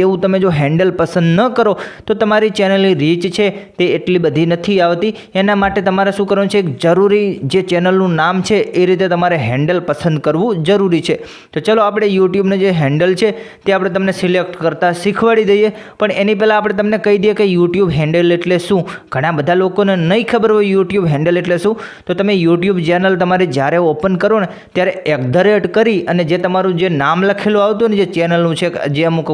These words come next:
કોડ્સમાં લખેલું હોય એ છે તમારું YouTube હેન્ડલ, અને એનાથી પણ તમારી ચેનલની ઓળખ થતી હોય છે અત્યારે, બરોબર છે. ઘણી જગ્યાએ તમે શોર્ટમાં જુઓ તો એ જ લખેલું હોય છે. તો ચલો આપણે તમને શીખવાડી દઈએ નવી ચેનલ બનાવતી વખતે કઈ રીતે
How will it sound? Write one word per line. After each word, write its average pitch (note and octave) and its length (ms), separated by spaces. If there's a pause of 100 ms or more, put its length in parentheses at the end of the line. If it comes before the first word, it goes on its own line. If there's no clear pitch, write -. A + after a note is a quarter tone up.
(140)
કોડ્સમાં D#3+ 480
લખેલું D#3+ 280
હોય F3 80 (480)
એ G#3 140
છે G#3+ 120
તમારું F#3 360
YouTube D#3+ 480
હેન્ડલ, E3 340 (300)
અને F3+ 120 (140)
એનાથી F#3+ 480
પણ F3+ 160
તમારી F3 340
ચેનલની F3 380 (100)
ઓળખ D#3+ 320
થતી G3+ 300
હોય E3 180
છે D3+ 120
અત્યારે, D3 380
બરોબર A#3+ 300
છે. D3 160
ઘણી E3+ 240
જગ્યાએ F3+ 320
તમે E3+ 180
શોર્ટમાં D#3+ 400
જુઓ F#3+ 160
તો E3+ 140
એ - 20
જ D3 320
લખેલું D3 360
હોય C#3 180
છે. - 100 (320)
તો D#3+ 160
ચલો G#3+ 240
આપણે G3 240
તમને G#3 380
શીખવાડી G#3 440
દઈએ G3+ 280
નવી F3+ 240
ચેનલ F3+ 260
બનાવતી D3+ 460
વખતે D3+ 280
કઈ D#3+ 160
રીતે D#3 240